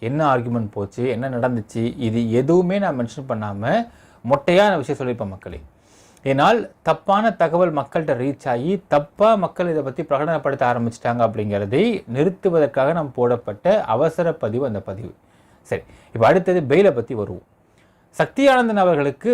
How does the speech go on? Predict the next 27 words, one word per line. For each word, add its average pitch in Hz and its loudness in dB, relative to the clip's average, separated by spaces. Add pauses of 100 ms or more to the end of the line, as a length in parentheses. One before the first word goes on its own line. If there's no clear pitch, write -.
(140)
பெயில் 156 2
டிஸ்மிஸ் 147 -4
ஆச்சு. - -6 (880)
சரி, 117 -2 (540)
இப்போ 123 2 (400)
ஃபஸ்ட்டு - 0
இந்த 202 2
விஷயத்துக்குள்ள 165 0
நான் 120 -4
போறதுக்கு 143 2
முன்னாடி 151 0
நான் 120 -2
ஃபஸ்ட் 131 -6
சொல்லிக்கிறேன் 120 -4
மக்களே, 92 -8 (340)
நம்ம 123 0
எல்லாருமே 135 0 (640)
தமிழ் 208 2
சினிமாவும் 135 -2 (220)
தமிழ் 170 0
சீரியலும் 180 0
பார்த்து 117 -2
கெட்டுப்போன 147 -4
கூட்டம் 131 -6
நம்ம 120 -4
தெளிவா 110 0
சொல்லலாம். 92 -12